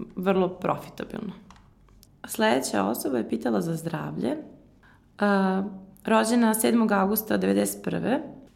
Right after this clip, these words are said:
E, što se tiče, e, zdravlja, mi samo radimo slabe tačke, ne radimo prognoze, sem ne-, neka mala, ovaj, upozorenja. Tako da ovde, em,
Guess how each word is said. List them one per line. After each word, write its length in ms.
E, 100
što 140
se 120
tiče, 300
e, 220
zdravlja, 800
mi 260
samo 280
radimo 320
slabe 280
tačke, 420
ne 160
radimo 680
prognoze, 720
sem 320
ne-, 200
neka 920
mala, 760
ovaj, 400
upozorenja. 840
Tako 240
da 140
ovde, 540
em, 540